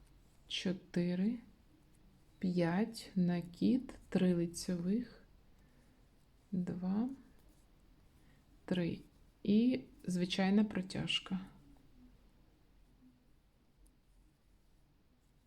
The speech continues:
Кромкова петелька. Дванадцятий рядочок теж пров'язуємо по візеруночку, і рапорт у нас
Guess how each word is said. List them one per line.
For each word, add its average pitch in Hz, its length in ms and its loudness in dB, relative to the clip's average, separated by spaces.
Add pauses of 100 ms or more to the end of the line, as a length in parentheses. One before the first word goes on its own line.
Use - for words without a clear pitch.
(140)
Кромкова 180 540 -4
петелька. 185 760 -6 (840)
Дванадцятий 185 760 4
рядочок 170 500 2
теж 185 300 -2
пров'язуємо 170 960 2
по 196 200 2
візеруночку, 180 1000 4
і 208 140 8
рапорт 214 580 2
у - 20 0
нас 190 380 0